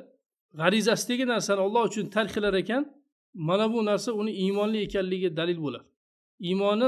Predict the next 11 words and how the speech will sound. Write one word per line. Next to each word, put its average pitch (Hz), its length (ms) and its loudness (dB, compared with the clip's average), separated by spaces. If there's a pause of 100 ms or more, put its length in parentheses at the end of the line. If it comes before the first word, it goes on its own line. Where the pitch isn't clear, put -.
(120)
salomat 196 480 0
ekanligiga 175 600 -4
dalil 160 240 0
bo'ladi. 123 240 -10 (640)
Hadisda 175 320 -2
kelgandek, 202 540 0 (500)
Nabiy 175 160 -2
sallallohu 185 320 2
alayhi 185 180 4
vasallam 185 180 0
aytadilarki, 170 540 -2